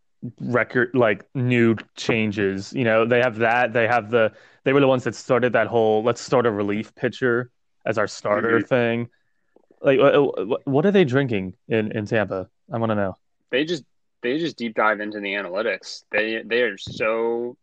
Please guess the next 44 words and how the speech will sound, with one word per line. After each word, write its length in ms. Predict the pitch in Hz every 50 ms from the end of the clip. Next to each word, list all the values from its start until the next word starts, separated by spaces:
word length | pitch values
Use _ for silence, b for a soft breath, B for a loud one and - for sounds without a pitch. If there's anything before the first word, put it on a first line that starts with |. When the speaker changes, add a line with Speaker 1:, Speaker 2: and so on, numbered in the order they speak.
| _ -
Speaker 2:
they're 260 | 120 123 127 123 110
the 80 | 110
one 240 | 104 104 110 117 120
team 240 | 110 113 113 110 104
that 100 | 98 95
is 100 | 95 -
so 240 | - - 117 110 110
committed 440 | - 113 104 101 101 101 95 90 -
to 100 | 101 92
just 280 | 98 95 90 - - _ _ -
putting 240 | - 107 101 98
all 140 | 95 95 98
their 140 | 95 98 90
faith 300 | - - 95 98 101 -
in 140 | 101 95 92
those. 420 | 92 92 95 98 101 101 - 98 -
Um, 400 | 113 98 92 90 90 92 95 95 _ _ _ _ _ _ _ _ b b b b b b b b b b b b
so 320 | - 143 127 123 120 104 104 110 - _
with 240 | 131 113 117 120 110 _
the 140 | 127 117 110
whole 240 | 107 117 117 113 110
left-handed 380 | 110 107 - 117 107 104 95
batter 220 | 98 98 107 113 113
thing, 340 | 104 - 98 98 101 101 101
obviously, 640 | 95 98 98 101 92 - - 98 95 95 95 98 _ _ - - _ _ _ _ _ _ _ _
uh, 380 | 120 107 98 95 92 90 92 92 - _ -
you 100 | 120 101
know, 240 | 92 90 95 101 _ _ _ _ _ _ _ _ _ _ - - - - _ _ _ _ -
it's 280 | 135 117 - - - - _
thought 380 | - 147 135 120 117 113 113 - - - - _ _ _ _ -
or 240 | 127 113 107 107
it's 200 | 107 101 - - -
to 100 | - 120
be 160 | 104 113 110
believed 520 | 98 113 104 104 104 101 101 107 107 - _
that 240 | 101 98 95 95 -
when 120 | 104 98
a 80 | 95 92
righty 340 | 90 98 95 98 101 104 101
is 120 | 98 98
on 160 | 98 92 95
the 60 | 92 92
mound, 420 | 90 90 90 98 110 117 117 -
you 160 | 110 107 98